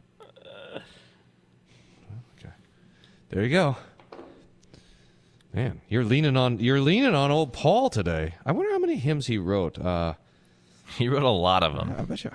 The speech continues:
Speaker 1: I'm gonna Google that.
Speaker 2: I mean,
Speaker 1: <laughs> That's,
Speaker 2: I've looked
Speaker 1: I
Speaker 2: at that
Speaker 1: appreciate your
Speaker 2: before,
Speaker 1: precision.
Speaker 2: 'cause we have, we have something like, I don't know, thirty in our hymnal of him, eh, but he's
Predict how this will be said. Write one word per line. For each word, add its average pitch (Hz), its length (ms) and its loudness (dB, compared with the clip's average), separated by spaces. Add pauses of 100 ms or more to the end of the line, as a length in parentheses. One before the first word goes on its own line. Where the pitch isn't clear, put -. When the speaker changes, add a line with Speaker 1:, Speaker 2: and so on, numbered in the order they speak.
(140)
Speaker 1:
I'm 190 100 -12
gonna 156 160 -8 (440)
Google 104 360 -6
that. - 80 -20 (280)
Speaker 2:
I 98 100 2
mean, 107 400 4 (260)
Speaker 1:
<laughs> - 260 -20
That's, - 260 0 (160)
Speaker 2:
I've 139 160 6
looked 190 220 0
Speaker 1:
I - 20 2
Speaker 2:
at 151 80 0
that 113 160 4
Speaker 1:
appreciate - 20 -2
your 90 80 2
Speaker 2:
before, 104 360 4
Speaker 1:
precision. 82 220 0
Speaker 2:
'cause 113 200 0
we 151 140 4
have, 147 300 2
we 151 140 2
have 165 160 2
something 120 320 2
like, 87 400 2
I 98 80 4
don't 92 160 4
know, 82 160 2
thirty 90 580 0
in 87 200 0
our 87 140 2
hymnal 92 400 0
of 92 100 -2
him, 98 260 0 (640)
eh, 82 100 0
but 92 340 0
he's 117 440 -2